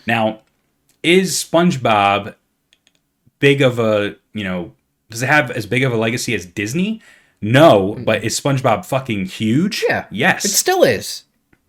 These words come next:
Speaker 2: Like
Speaker 1: It still is. They're still m-, milking it for money after, um, Steven Hillenburg, who has since died,
Speaker 2: Mm-hmm.
Speaker 1: um, he requested, you know,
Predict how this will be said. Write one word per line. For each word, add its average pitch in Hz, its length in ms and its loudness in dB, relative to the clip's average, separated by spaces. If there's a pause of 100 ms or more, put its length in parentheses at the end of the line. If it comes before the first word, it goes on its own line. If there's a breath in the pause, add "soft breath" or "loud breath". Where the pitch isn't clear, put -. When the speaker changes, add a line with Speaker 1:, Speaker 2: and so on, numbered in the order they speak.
(280)
Speaker 2:
Like 180 340 -6 (120)
Speaker 1:
It 151 120 2
still 202 280 2
is. 87 260 -4
They're 139 80 -2
still 220 360 2
m-, 127 220 2
milking 156 320 2
it 135 80 -2
for 139 100 -2
money 131 340 2
after, 123 520 -2 (240 soft breath)
um, 107 320 -2
Steven 147 320 -2
Hillenburg, 113 640 0 (160)
who 110 180 0
has 104 340 -6
since - 300 -2
died, 90 460 0
Speaker 2:
Mm-hmm. 98 540 -12
Speaker 1:
um, 101 420 0
he 156 140 -2
requested, 156 720 0
you 107 80 -4
know, 101 300 -6